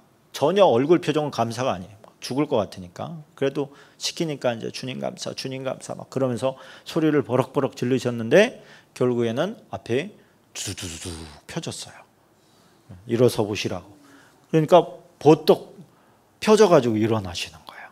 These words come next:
할렐루야. 제가 그 광경을 보고 얼마나 기가 막혔는지. 어? 뭐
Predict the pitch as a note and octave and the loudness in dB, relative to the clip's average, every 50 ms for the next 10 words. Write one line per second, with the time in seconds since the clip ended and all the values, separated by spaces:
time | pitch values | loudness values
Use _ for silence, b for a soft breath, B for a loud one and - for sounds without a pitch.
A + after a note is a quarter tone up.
0 | _ _ - B2+ B2+ C3+ C3+ B2+ A2 G#2 G2+ G#2+ C#3+ D#3+ A2+ F2+ E2+ E2+ - - | _ _ 0 4 6 6 6 6 4 2 4 4 4 4 4 0 -6 -12 -16 -20
1 | - B B B B B B B B B B B B B - A#2 A#2 C3+ C#3+ C#3 | -20 B B B B B B B B B B B B B -4 -2 0 0 0 0
2 | - - A2 C3 C#3+ D3+ D#3 D3+ D#3+ D3+ D3+ C3+ A2+ A#2 A2+ B2+ D#3+ D#3 B2+ G2 | -2 -4 -4 -2 -2 -2 -2 -2 -2 -2 -2 -4 -6 -6 -6 -4 -2 -2 -2 -2
3 | F2 G#2+ C3 F3 G#3+ A3+ A3+ A#3 A#3 A#3 A3+ A3+ A3+ G#3 F3 - - C#3 D3 E3+ | -4 -6 -6 -4 -4 -6 -6 -6 -6 -6 -4 -4 -4 -6 -6 -6 -4 -2 -2 -2
4 | D3 A2+ F#2+ - - G2 F2+ F2 F2 E2 E2 - E2+ F2 F#2+ G2 G2 F#2 F2+ F#2 | -2 -4 -6 -10 -12 -12 -12 -12 -14 -16 -16 -16 -14 -14 -14 -14 -14 -16 -18 -20
5 | F#2+ b b b b b b b - A2+ C3 - B B B B B B B B | -20 b b b b b b b -16 -16 -16 -18 B B B B B B B B
6 | B B B B - C3+ D#3+ F3+ E3+ D#3+ C#3 A2+ - - | B B B B 0 4 6 8 8 8 6 4 0 -8